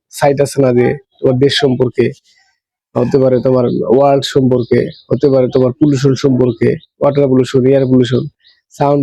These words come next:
পলিউশন, এগুলা নিয়ে কোনো না কোনো প্যাসেজ আসতে পারে। যদি কোনো নাম ছাড়া প্যাসেজ আসে তাহলে তুমি কি করবা, সেই ক্ষেত্রে আগে বলতেছি। This is the passage which has been discussed, এই কথাটা লিখবা। এখন প্যাসেজ থেকে এক তৃতীয়াংশ লিখবা, প্যাসেজ থেকে একদম এক তৃতীয়াংশ লিখে that's final, হয়ে যাবে।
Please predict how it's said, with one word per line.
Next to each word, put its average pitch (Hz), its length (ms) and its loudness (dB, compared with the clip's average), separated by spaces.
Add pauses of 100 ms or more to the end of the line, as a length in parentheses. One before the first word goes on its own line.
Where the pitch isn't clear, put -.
পলিউশন, 131 340 0
এগুলা 202 240 4
নিয়ে 190 140 2 (160)
কোনো 170 140 2
না 165 60 2
কোনো 156 140 2
প্যাসেজ 143 360 -2
আসতে - 280 -6
পারে। 113 180 2
যদি 185 400 2
কোনো 180 220 0
নাম 151 460 0
ছাড়া 135 280 2
প্যাসেজ 123 360 -2
আসে - 220 -4
তাহলে 156 300 0
তুমি 151 160 4
কি 131 160 -2
করবা, 127 220 0
সেই 147 160 0
ক্ষেত্রে 139 280 0
আগে 131 140 2
বলতেছি। 117 380 -2 (840)
This 165 120 2
is 190 120 4
the 185 240 2
passage 165 360 2
which 147 200 4
has 147 100 2
been 139 240 2
discussed, 127 360 0
এই 165 120 4
কথাটা 147 280 0
লিখবা। 131 320 0 (600)
এখন 170 160 2
প্যাসেজ 185 360 -2
থেকে 190 120 2
এক - 140 -2
তৃতীয়াংশ 175 380 0
লিখবা, 113 360 0 (720)
প্যাসেজ 175 280 0
থেকে 190 140 2
একদম 175 220 2
এক 180 140 -2
তৃতীয়াংশ 165 420 -2
লিখে 156 180 2
that's 160 340 0
final, 120 260 -2
হয়ে 135 220 2
যাবে। 120 160 -2